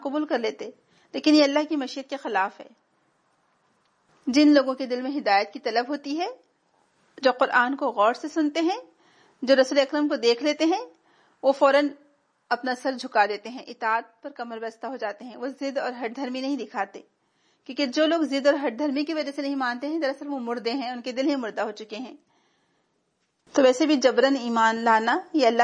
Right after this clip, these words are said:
تعالیٰ کے دستور کے خلاف ہے، کیونکہ ایسے ایمان کا کچھ فائدہ نہیں ہے۔ جیسے موت کے وقت انسان جب غیب کے پردے اس پر سے اٹھ جاتے ہیں اور دیکھ لیتا ہے سب کچھ، اس وقت وہ ایمان لانے کی کوشش کرتے ہیں۔ جیسے فرعون نے کہا تھا نا،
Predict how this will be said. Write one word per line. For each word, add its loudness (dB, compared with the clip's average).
تعالیٰ 2
کے 0
دستور 0
کے 0
خلاف 4
ہے، 0
کیونکہ 4
ایسے 4
ایمان 6
کا 2
کچھ 0
فائدہ 2
نہیں -2
ہے۔ -8
جیسے 4
موت 6
کے -2
وقت 0
انسان 0
جب -6
غیب -2
کے -8
پردے -4
اس -16
پر 0
سے 0
اٹھ 4
جاتے 2
ہیں -8
اور -4
دیکھ -2
لیتا -2
ہے 2
سب -8
کچھ، -8
اس 2
وقت 0
وہ 0
ایمان 2
لانے -2
کی -12
کوشش -8
کرتے -8
ہیں۔ -6
جیسے -4
فرعون -2
نے -8
کہا -6
تھا -6
نا، -6